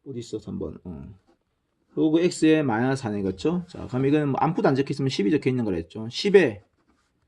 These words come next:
마이너스 네 제곱은 X가 되는 거죠. 답은 그냥 일 적어도 되고요. 아니면 뭐 하나, 둘, 셋, 네 개, 이렇게 적어도 되고요. 쉬워서 뭐. 자, 사 번 해봅시다. 로그 삼에,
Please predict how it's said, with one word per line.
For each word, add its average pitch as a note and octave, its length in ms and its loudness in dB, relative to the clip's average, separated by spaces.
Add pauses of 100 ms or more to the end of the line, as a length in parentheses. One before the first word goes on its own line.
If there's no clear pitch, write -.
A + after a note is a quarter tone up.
(1400)
마이너스 B2 400 -4
네 G#2+ 80 -2
제곱은 A#2 500 0 (220)
X가 G#2+ 420 -8
되는 C#2 180 -12
거죠. - 220 -20 (360)
답은 B2 260 -8
그냥 C#3 160 -6
일 D#3 100 -2
적어도 E3 220 4
되고요. A2 460 -4
아니면 G#2+ 400 -6
뭐 F2+ 200 -10 (2250)
하나, A2 380 -10
둘, F#2+ 280 -6
셋, F#2+ 240 -10
네 F2+ 160 -6
개, F#2+ 220 -6
이렇게 F#2+ 260 -12
적어도 G2+ 260 -4
되고요. - 220 -14 (540)
쉬워서 - 500 -4
뭐. C#3 140 -6 (800)
자, G#2 180 -14
사 D3+ 200 0
번 F#3+ 100 2
해봅시다. C3 540 0
로그 E3+ 400 6
삼에, F3 580 2